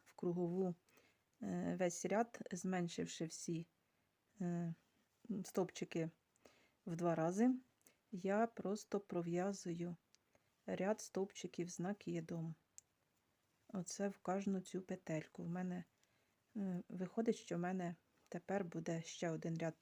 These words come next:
стовпчиків з накидом, тільки їх буде вже вдвічі менше, ніж, е, ніж ось у цьому ряду, де ми, перед тим, як ми їх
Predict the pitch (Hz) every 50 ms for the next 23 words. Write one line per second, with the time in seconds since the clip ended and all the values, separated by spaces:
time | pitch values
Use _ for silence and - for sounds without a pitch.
0 | _ _ - - - 175 165 - - - - - - 175 - 180 - - 269 247
1 | 208 180 175 - - - - - - - _ _ _ - 220 - - 202 190 208
2 | 240 247 214 180 170 - 208 208 190 185 175 170 160 165 170 175 202 202 - _
3 | _ _ _ _ - _ _ _ _ _ - - 214 180 170 165 - 190 196 202
4 | - - 190 180 175 175 180 202 196 - - - 175 170 170 175 175 - - -
5 | - _ _ _ _ _ _ _ _ _ _ _ _ _ _ _ _ _ _ _
6 | _ _ _ _ _ _ _ _ _ _ _ _ _ _ - 185 175 175 170 170
7 | 165 160 151 - _ _ _ _ _ _ _ _ _ _ _ _ _ _ _ _
8 | _ _ _ _ _ _ _ _ _ _ - 196 196 185 180 180 175 - - 196
9 | 170 - - - 175 170 170 165 165 170 170 220 226 226 - 165 165 170 170 165
10 | 165 170 170 170 - _ _ _ _ _ _ _ - _ _ _ _ _ _ _
11 | _ 185 175 170 170 - 185 175 170 160 - - 170 165 160 156 156 156 - -
12 | -